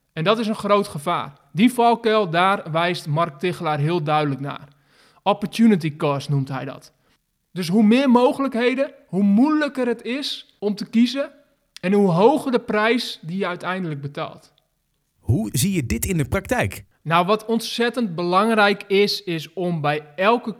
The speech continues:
Speaker 1: keuze waarvoor je staat, bij elke kans die zich aandient, bij elke mogelijkheid die je hebt, om jezelf daarin niet alleen af te vragen wat het je allemaal kan opleveren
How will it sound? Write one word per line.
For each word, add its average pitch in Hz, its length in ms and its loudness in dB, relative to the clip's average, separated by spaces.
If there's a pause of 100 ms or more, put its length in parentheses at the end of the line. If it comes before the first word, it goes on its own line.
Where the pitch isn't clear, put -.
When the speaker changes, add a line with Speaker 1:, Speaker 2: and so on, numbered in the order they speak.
Speaker 1:
keuze 196 520 -2
waarvoor 180 360 -6
je 147 100 -2
staat, 170 600 -2
bij 147 240 -8
elke 185 360 -4 (180)
kans 233 360 2
die 226 120 0
zich 202 200 -4
aandient, 190 720 -2
bij 160 180 -8
elke 240 260 2
mogelijkheid 214 760 2
die 196 120 -6
je 170 100 -2
hebt, 180 340 -2 (360)
om 247 160 0
jezelf 214 380 0
daarin 185 380 -2
niet 247 240 0
alleen 190 460 -4 (220)
af 202 200 -2
te 185 100 -10
vragen 160 400 -4
wat 202 160 0
het 208 120 -8
je - 100 -4
allemaal 190 360 0
kan 156 220 -8
opleveren 220 720 2